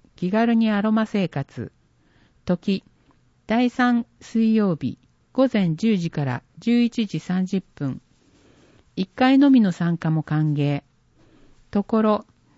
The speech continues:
町民会館二階第三会議室。講師、田中典子氏。参加費、一回千百円。別に材料代、一回千百円。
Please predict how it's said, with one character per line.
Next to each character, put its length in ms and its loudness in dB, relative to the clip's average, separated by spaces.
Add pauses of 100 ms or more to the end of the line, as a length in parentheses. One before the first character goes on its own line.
(140)
町 200 2
民 240 4
会 220 0
館 220 -2
二 260 -2
階 400 -4
第 220 -2
三 220 -2
会 280 -2
議 100 -2
室。 360 -12 (1400)
講 260 2
師、 360 -8 (640)
田 160 -4
中 320 0
典 240 0
子 180 -8
氏。 300 -14 (880)
参 320 -2
加 140 -2
費、 260 -4 (260)
一 140 -8 (140)
回 340 -4
千 300 0
百 280 -2
円。 320 -2 (1500)
別 300 0
に 160 6
材 300 4
料 240 4
代、 340 0 (420)
一 220 -4
回 240 0
千 260 0
百 300 -4
円。 300 -2